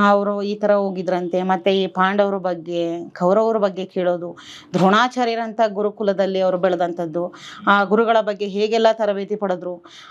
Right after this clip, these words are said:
ಅರವತ್ನಾಲ್ಕು ವಿದ್ಯೆಗಳದ್ದು ಪಾರಂಗತರಾಗಿ ಬಂದ್ರು, ಒಬ್ಬೊಬ್ಬರು ಒಂದೊಂದು ವಿದ್ಯೆದಲ್ಲಿ ಅವ್ರ ಛಾಪನ್ನು ಮೂಡಿಸಿದ್ರು.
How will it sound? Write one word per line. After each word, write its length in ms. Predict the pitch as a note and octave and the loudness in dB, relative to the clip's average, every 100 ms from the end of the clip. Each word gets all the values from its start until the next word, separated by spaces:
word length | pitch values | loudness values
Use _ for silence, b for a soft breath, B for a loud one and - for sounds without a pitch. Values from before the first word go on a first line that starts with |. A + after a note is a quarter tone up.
| B | B
ಅರವತ್ನಾಲ್ಕು 680 | F3+ F#3+ A3+ A#3+ A#3 A#3 | 4 4 4 2 0 0
ವಿದ್ಯೆಗಳದ್ದು 500 | A#3 G#3 A3 A3 G#3+ | -4 0 0 0 -2
ಪಾರಂಗತರಾಗಿ 720 | G#3+ G#3 G3+ G3+ G#3 G3 F#3+ F3 | 0 0 0 -2 -2 0 0 -4
ಬಂದ್ರು, 280 | F#3 F#3 F3+ | -8 -6 -4
ಒಬ್ಬೊಬ್ಬರು 520 | F3 F3+ B3 B3+ C#4 | -2 2 2 4 2
ಒಂದೊಂದು 340 | G#3+ A3 B3 | 0 0 0
ವಿದ್ಯೆದಲ್ಲಿ 400 | A#3+ G#3+ A3 G#3+ | 0 0 0 2
ಅವ್ರ 100 | G#3+ | 0
ಛಾಪನ್ನು 420 | G#3+ G#3 G3 G#3 G3+ | 0 -2 -2 -4 -4
ಮೂಡಿಸಿದ್ರು. 1000 | G3 G3+ G#3 A#3 C4+ C4+ G#3 D#3+ - | -4 -2 2 4 2 -2 -6 -6 -8